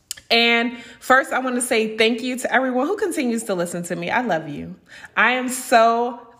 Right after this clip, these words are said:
thankful for the energy, the love, the support. It just really flows to me, and I'm,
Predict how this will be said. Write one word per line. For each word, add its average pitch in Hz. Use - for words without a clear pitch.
thankful 220
for 196
the 175
energy, 220
the 175
love, 196
the 190
support. 180
It 480
just 587
really 233
flows 175
to 214
me, 185
and 262
I'm, 523